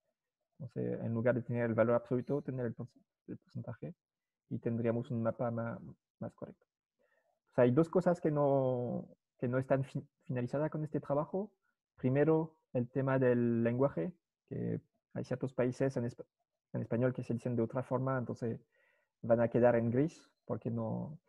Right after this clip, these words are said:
no, no se mencionan. Entonces habría que hacer un,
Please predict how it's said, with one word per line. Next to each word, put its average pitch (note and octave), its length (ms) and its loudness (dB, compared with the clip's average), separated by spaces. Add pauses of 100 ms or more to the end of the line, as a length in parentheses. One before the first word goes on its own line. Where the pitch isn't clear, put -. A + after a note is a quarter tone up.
(520)
no, A2+ 720 -6
no A2+ 160 -6
se B2+ 100 -4
mencionan. B2 480 -4 (840)
Entonces - 280 2
habría C3 280 8
que C3 120 4
hacer B2+ 280 6
un, A#2 460 0